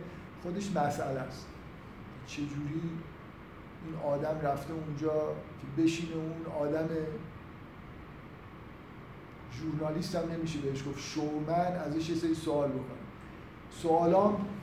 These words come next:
جلوی مردم باید یه سوالایی باشه که فرمول فیزیکی که نمیپرسه، جهان چگونه خلق شد و عاقبت جهان، می‌دونی از یه فیزیکدان بپرسید در مورد این چیزا اظهار نظر بکنه. شما مصاحبه رو که نگاه می‌کنید،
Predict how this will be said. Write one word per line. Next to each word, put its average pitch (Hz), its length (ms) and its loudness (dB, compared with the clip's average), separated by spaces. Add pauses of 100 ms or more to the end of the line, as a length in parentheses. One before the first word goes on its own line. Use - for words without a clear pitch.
(120)
جلوی 180 260 8
مردم 175 480 8
باید 202 180 8
یه 208 60 6
سوالایی 180 540 6
باشه 196 260 2
که 196 400 4 (1400)
فرمول 156 240 0
فیزیکی 170 460 -2
که 208 100 0
نمیپرسه، 175 600 2 (800)
جهان 185 400 4
چگونه 175 380 2
خلق 185 400 2
شد 165 260 2
و 160 80 8
عاقبت 156 720 4
جهان، 165 240 4
می‌دونی 202 460 2
از 170 180 6
یه 196 60 0
فیزیکدان 180 520 0
بپرسید 196 540 4
در 165 280 4
مورد 180 160 0
این 196 80 0
چیزا 175 200 2
اظهار 156 340 4
نظر 147 260 2
بکنه. 131 360 -2 (680)
شما 240 180 4
مصاحبه 185 520 6
رو 247 60 8
که 208 280 4
نگاه 170 320 8
می‌کنید، 180 460 4